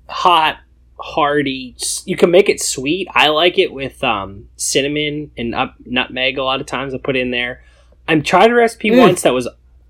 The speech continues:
Speaker 1: I made, it was awful, but I don't think it was the recipe's fault. I think it was my fault with, like, actual coffee in it. Like, there's just,
Speaker 2: Hmm.
Speaker 1: you, you, there's so many flavors that you can choose.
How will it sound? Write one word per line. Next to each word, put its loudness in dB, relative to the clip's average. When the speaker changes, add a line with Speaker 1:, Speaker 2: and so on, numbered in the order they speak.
Speaker 1:
I 6
made, 4
it 10
was 6
awful, 2
but 4
I 6
don't 0
think 0
it 2
was -4
the -2
recipe's -6
fault. -2
I -4
think -10
it -6
was -10
my -6
fault -2
with, 0
like, -4
actual 0
coffee 0
in -2
it. 0
Like, -2
there's 8
just, 4
Speaker 2:
Hmm. 0
Speaker 1:
you, 0
you, -4
there's 2
so 4
many 2
flavors -4
that 0
you -2
can -6
choose. 0